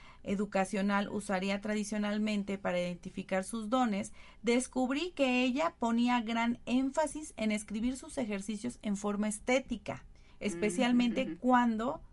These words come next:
Speaker 1: dibujaba gráficos.
Speaker 2: Ah,
Speaker 1: Fíjate
Speaker 2: mira,
Speaker 1: nada más,
Speaker 2: sí, claro.
Speaker 1: de una cosa, ¿no?
Speaker 2: Claro.
Speaker 1: Se, se, se desmembró otra.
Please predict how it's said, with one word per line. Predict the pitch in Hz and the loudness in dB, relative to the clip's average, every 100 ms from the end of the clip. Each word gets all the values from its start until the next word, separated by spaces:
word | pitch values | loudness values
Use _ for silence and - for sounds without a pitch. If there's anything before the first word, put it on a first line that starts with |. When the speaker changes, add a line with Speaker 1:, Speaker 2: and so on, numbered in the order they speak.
| - | -4
Speaker 1:
dibujaba | 202 185 185 180 170 | -2 0 2 2 4
gráficos. | 196 226 - 190 - - - - 320 | 4 2 0 -10 -10 -12 -12 -10 -2
Speaker 2:
Ah, | |
Speaker 1:
Fíjate | - 302 269 220 | 2 2 2 2
Speaker 2:
mira, | 214 | 4
Speaker 1:
nada | 208 | 4
más, | 202 180 | 4 2
Speaker 2:
sí, | 190 | -2
claro. | - 175 175 | -8 -6 0
Speaker 1:
de | 214 247 | 4 6
una | 269 311 | 6 4
cosa, | 277 269 247 285 539 - | 4 4 6 4 4 2
¿no? | 226 302 | 4 4
Speaker 2:
Claro. | 302 185 180 208 196 | 4 2 0 0 2
Speaker 1:
Se, | 208 - | 2 2
se, | - 214 202 196 196 185 - | 0 2 4 4 2 0 -4
se | 214 202 | -2 0
desmembró | 208 196 208 208 214 233 | 0 0 -2 -2 0 2
otra. | 247 226 147 | 0 -2 -8